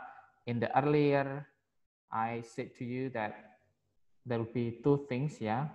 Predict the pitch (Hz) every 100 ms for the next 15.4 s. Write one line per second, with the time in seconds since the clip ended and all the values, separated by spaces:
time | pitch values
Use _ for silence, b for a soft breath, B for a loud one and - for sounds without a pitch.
0 | - 110 113 110 - - 107 104 107 120
1 | 123 113 120 139 143 104 117 117 110 113
2 | 110 110 110 - 107 107 107 - - -
3 | 107 101 101 104 b b b b b b
4 | _ - _ _ _ _ - - _ _
5 | _ - 127 127 127 131 123 123 127 B
6 | B - - 117 120 - - - _ 120
7 | 120 165 262 - - _ _ _ - -
8 | 117 120 120 123 117 117 - 120 117 113
9 | 113 110 113 - 113 117 110 113 110 107
10 | 107 - 117 120 120 127 B B _ 113
11 | 110 113 110 B B B B - - 110
12 | 107 104 117 117 123 113 131 143 160 170
13 | _ _ _ - 120 127 131 131 127 127
14 | 127 127 131 _ _ - 135 127 - 135
15 | 139 131 104 90